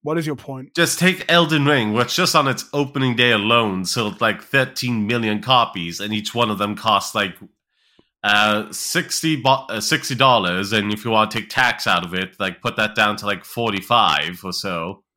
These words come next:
Speaker 2: and, like, multiply that by thirteen million, and you tell me how close that is to, like, you know.
Speaker 1: That's different, though. That's a game people like.
Speaker 2: I'm just
Speaker 1: That's
Speaker 2: saying,
Speaker 1: a
Speaker 2: yeah, if
Speaker 1: game
Speaker 2: they had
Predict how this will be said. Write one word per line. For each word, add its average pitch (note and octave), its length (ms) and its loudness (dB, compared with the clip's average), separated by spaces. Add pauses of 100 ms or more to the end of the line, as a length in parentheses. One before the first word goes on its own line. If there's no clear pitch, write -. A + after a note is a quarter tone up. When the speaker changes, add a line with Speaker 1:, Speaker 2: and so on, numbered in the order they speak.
(1000)
Speaker 2:
and, A2 100 -6
like, A#2 160 0
multiply C#3 520 2
that C3+ 300 2
by E2+ 300 0 (380)
thirteen C3+ 880 0
million, G2 760 -2 (140)
and G#2 220 -2
you B2+ 120 0
tell A#2 300 0
me G#2+ 300 0
how F#2+ 260 0
close G#2 340 -6
that F#2+ 200 0
is F2+ 260 -4
to, F#2+ 100 -6
like, F2 300 -4
you G2 80 -8
know. F2 540 -6
Speaker 1:
That's G#3 360 2
different, G#3 500 2
though. C3 180 -2
That's F#3+ 260 2
a G#3+ 60 4
game G3+ 260 2
people F3+ 340 0
like. D3 500 2 (1200)
Speaker 2:
I'm G3 220 2
just G3+ 160 -2
Speaker 1:
That's G3+ 160 6
Speaker 2:
saying, F#3 100 6
Speaker 1:
a F3 60 6
Speaker 2:
yeah, C#3 80 4
if C3+ 60 4
Speaker 1:
game G3+ 140 6
Speaker 2:
they E3 120 6
had D3+ 100 2